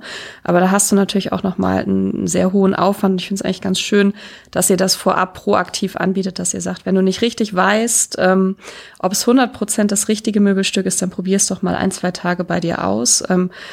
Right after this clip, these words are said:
und ich vermute, dass, wenn die Beratung gut gewesen ist am Anfang, viele dann auch, äh, zu dem Schluss kommen, das Möbelstück auch zu behalten. Ähm, das macht natürlich total viel Sinn und ist ein tolles Alleinstellungsmerkmal.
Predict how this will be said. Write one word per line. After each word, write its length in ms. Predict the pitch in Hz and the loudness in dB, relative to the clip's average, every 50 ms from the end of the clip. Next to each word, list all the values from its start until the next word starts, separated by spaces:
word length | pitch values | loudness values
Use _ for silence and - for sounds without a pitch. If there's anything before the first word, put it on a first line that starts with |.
| - - - _ _ _ _ - | -18 -20 -20 _ _ _ _ -2
und 140 | - - | -2 0
ich 140 | - 175 - | 0 -2 0
vermute, 520 | - - 185 190 202 214 233 233 - 247 220 | 0 2 4 4 4 4 4 4 4 2 2
dass, 280 | 196 202 - - - | 2 2 0 0 0
wenn 100 | - 190 | -2 -4
die 80 | 185 175 | -4 -2
Beratung 420 | 190 180 - 214 269 262 269 240 | -4 -2 0 0 0 0 0 0
gut 160 | - 247 226 | 0 0 0
gewesen 340 | - 226 196 214 220 208 214 | 0 0 0 2 2 2 2
ist 120 | 202 196 214 | 0 0 0
am 120 | 196 - | 0 0
Anfang, 340 | - 202 202 - 196 190 196 | 0 -2 0 0 0 0 0
viele 240 | - - 220 220 208 | 2 2 2 4 4
dann 180 | 196 190 185 190 | 4 4 2 2
auch, 220 | - 185 185 - | 2 0 0 0
äh, 120 | - 185 | -2 -2
zu 140 | - - 226 | -2 -2 0
dem 140 | 202 202 214 | 0 0 0
Schluss 240 | - - 233 - - | 2 0 0 0 0
kommen, 180 | - 208 202 | 0 0 0
das 140 | 196 190 - | 0 0 2
Möbelstück 400 | 214 214 208 208 208 - 196 190 | 2 2 2 0 0 -2 -2 -2
auch 160 | 190 185 - | -2 -4 -4
zu 120 | - - 175 | -6 -6 -4
behalten. 600 | 180 190 190 196 202 208 - - 190 226 294 - - - - - - - - - - - | -2 0 2 2 2 0 0 0 0 0 0 -2 -8 -18 -18 -18 -20 -20 -20 -14 -4 0
Ähm, 340 | - 180 175 175 175 180 175 | 2 4 4 6 6 4 4
das 160 | 185 180 - | 4 4 2
macht 200 | 185 180 - - | 0 0 2 0
natürlich 320 | 190 180 - - 180 - | 0 0 2 0 0 0
total 320 | - 170 - - 180 170 160 | 0 -2 0 2 0 0 0
viel 160 | - - 175 | 0 -2 0
Sinn 200 | 170 - 175 175 | 2 2 2 2
und 140 | 185 170 170 | 2 2 0
ist 140 | - - | 0 0
ein 80 | - 180 | 0 -2
tolles 280 | - - 175 170 - - | -2 -2 -2 -2 -2 -2
Alleinstellungsmerkmal. 1400 | 185 175 170 165 170 175 - - 180 165 160 165 175 - - - 180 170 165 - - - 156 151 160 180 | -2 0 2 2 2 2 2 0 0 0 0 0 0 0 0 2 2 2 0 0 0 -2 0 0 0 0